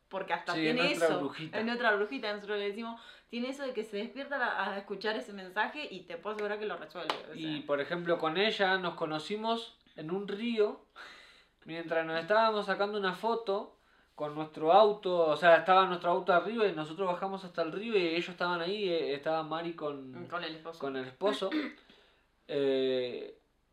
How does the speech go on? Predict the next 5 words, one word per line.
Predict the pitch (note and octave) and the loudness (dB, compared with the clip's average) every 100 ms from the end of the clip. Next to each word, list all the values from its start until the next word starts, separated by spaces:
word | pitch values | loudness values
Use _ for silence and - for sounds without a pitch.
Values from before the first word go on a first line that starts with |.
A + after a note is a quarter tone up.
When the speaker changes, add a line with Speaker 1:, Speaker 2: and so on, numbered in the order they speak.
| _ _ _ _ - | _ _ _ _ -12
Speaker 2:
con | C#3+ | -10
Juan | C3 C3+ B2 | -6 -6 0
Carlos. | C#3 A2+ A2 - - _ _ _ _ _ _ | 2 2 -6 -16 -20 _ _ _ _ _ _
Y | F3 E3 D#3+ D#3+ D#3 D#3 D#3 D#3+ | -10 -8 -6 -6 -4 -6 -4 -6
entonces, | D#3+ D#3+ G3 F#3+ G3 F#3+ F#3 | -6 0 0 2 0 0 -2